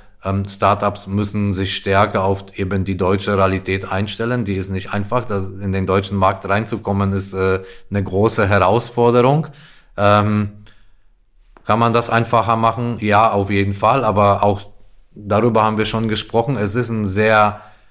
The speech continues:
in sich geschlossenes System, wo es nicht alleine eine Aufgabe der Krankenkassen ist, neue Player in den Markt reinzulassen, sondern da müssen sich auch noch andere st-, stärker darauf, äh,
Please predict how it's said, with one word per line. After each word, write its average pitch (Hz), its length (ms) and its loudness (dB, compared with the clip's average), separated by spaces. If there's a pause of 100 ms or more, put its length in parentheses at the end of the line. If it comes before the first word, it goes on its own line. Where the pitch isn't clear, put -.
(640)
in 101 160 -2
sich 127 240 4
geschlossenes 113 720 2
System, 110 760 -2 (160)
wo 104 160 4
es 104 100 2
nicht 113 240 0
alleine 107 400 2
eine 101 280 2
Aufgabe 104 540 0
der 98 140 -2
Krankenkassen 117 580 -2
ist, 110 180 -2
neue 110 280 2
Player 117 380 2
in 113 120 -2
den 113 140 -4
Markt 113 300 0
reinzulassen, 117 600 0
sondern 101 220 0
da 101 80 0
müssen 107 260 -2
sich 101 200 -2
auch 101 120 -2
noch 101 240 -4
andere 117 480 2 (340)
st-, - 320 -10
stärker 120 400 0
darauf, 123 340 2
äh, 123 360 2